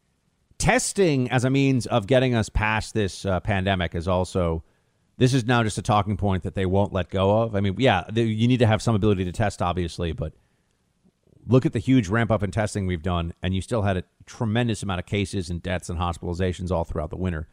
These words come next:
Test and trace. By the time they're really at, at a place where they think they can test and trace this thing, the pandemic will have essentially passed. What we're gonna look back and see is that one, one day at least, we'll look back and see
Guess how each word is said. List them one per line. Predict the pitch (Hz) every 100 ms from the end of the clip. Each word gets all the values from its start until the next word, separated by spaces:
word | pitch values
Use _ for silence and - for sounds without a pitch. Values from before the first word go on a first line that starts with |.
| _ _ _ _ _ _
Test | - 117 -
and | 98
trace. | - 123 143 - - - _ _ _ _ _ _ _ _ _ _ - _
By | 135
the | 131
time | - 156 180
they're | 160 139
really | 120 139 135
at, | 117 -
at | 117
a |
place | 107 127 120 113
where |
they | 110
think | 107 117
they | 113
can | 107
test | 120 110 107
and |
trace | - 120 113
this | 104 -
thing, | 98
the | 92
pandemic | 110 101 107 104
will | 90
have | 87
essentially | 85 98 - 87
passed. | 82 104 90 82 _ _ _ _ _ -
What | 151 196
we're | 190
gonna | 254 302
look | 247 226
back | 190 170 170
and | 143
see | 117 - 151 120 101 90 _ _ _ _ _ _ _ _ - _ _ _ _
is | 131 123
that | 131
one, | 131 165 156
one | 156 220
day | 202 143 117
at | 104
least, | 110 104 123
we'll | 131
look | 131
back | 120 110
and | 113
see | - 120 107 101